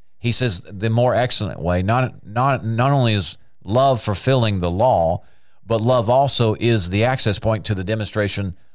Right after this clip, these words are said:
of the Holy Spirit. We go into chapter fourteen of First Corinthians, and here, here, here we have just all kinds of different things going on. Chapter twelve is connected by chapter thirteen, goes into chapter fourteen. He said, "Love is the more excellent way into a demonstration of the things of the Spirit."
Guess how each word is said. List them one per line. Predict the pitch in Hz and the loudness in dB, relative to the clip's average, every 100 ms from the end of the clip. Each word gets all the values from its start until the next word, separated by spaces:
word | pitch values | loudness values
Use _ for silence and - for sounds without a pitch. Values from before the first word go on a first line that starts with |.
| - - - | -20 -10 -2
of | 104 82 - | -2 -4 -4
the | 92 | 2
Holy | 107 104 | 2 2
Spirit. | - 113 107 - - - | 0 2 0 0 -10 -14
We | 98 | -2
go | 107 | 0
into | 104 95 | 0 0
chapter | 117 98 | 0 0
fourteen | 85 107 - 135 139 | -2 -4 0 0 0
of | 104 | 0
First | 117 104 - - - | 0 -2 -6 -14 -8
Corinthians, | - 113 101 104 | 0 0 0 -2
and | 87 | 0
here, | 107 110 | 0 0
here, | - 98 107 101 92 | -2 0 2 0 0
here | 104 | 0
we | 98 | 0
have | 101 85 - - - - - | 0 -2 -8 -20 -20 -20 -10
just | 107 - | -6 -2
all | 117 | -2
kinds | 127 127 127 | 0 0 0
of | 95 | 0
different | 92 90 | -2 -2
things | 90 90 | -2 -2
going | 76 82 69 | -4 -6 -6
on. | 53 - - - - - - - - | -10 -14 -18 -20 -20 -20 -20 -20 -16
Chapter | - 131 - 120 | -2 -2 0 -2
twelve | 120 135 135 127 117 - - - - - | 2 4 6 4 2 -6 -20 -20 -20 -12
is | 110 104 | -6 -2
connected | 131 120 120 107 | 0 0 -2 -2
by | 101 | 0
chapter | 95 120 90 | 0 0 0
thirteen, | 92 107 - 117 120 113 | -2 -2 -2 -2 -2 0
goes | 104 95 | 0 0
into | 104 92 | -2 -2
chapter | 113 - | -2 -2
fourteen. | 85 - 127 - 113 110 98 - | -4 -2 -2 -2 -2 0 -2 -6
He | 110 | -4
said, | 104 107 90 | -2 -2 0
"Love | 110 123 | 2 2
is | 101 78 | 0 -2
the | 92 | -2
more | 101 98 | 0 2
excellent | 95 - 85 | 0 -2 -4
way | 69 92 87 | -2 0 0
into | 85 87 | -4 -2
a | 92 | 0
demonstration | 82 98 90 - 98 95 95 85 | 0 0 -2 -4 -2 -2 -6 -6
of | 90 87 | -8 -8
the | |
things | 95 107 113 113 | -4 -2 -2 -2
of | 101 | -4
the | 85 | -4
Spirit." | 92 - 110 76 - | -4 -4 -4 -6 -12